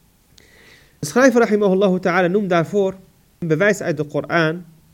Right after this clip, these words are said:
uit Surat At-Tawbah, aya honderdzeven, waarin Allah Jalla wa Ala zegt: "لا تقم فيه أبدا،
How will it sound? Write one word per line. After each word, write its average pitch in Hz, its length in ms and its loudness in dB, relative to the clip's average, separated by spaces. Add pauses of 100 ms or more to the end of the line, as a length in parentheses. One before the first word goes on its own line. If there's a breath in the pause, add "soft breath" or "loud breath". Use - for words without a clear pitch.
(240)
uit 147 180 -4
Surat 170 320 -4
At-Tawbah, 139 520 -2 (460)
aya 147 340 0 (240)
honderdzeven, 139 1200 -4 (460 soft breath)
waarin 160 280 -2
Allah 170 300 -2
Jalla 151 340 -2
wa 143 100 -2
Ala 151 220 0
zegt: 170 360 -4 (280 soft breath)
"لا 170 300 2
تقم 185 400 -4
فيه 151 440 -2
أبدا، 127 580 0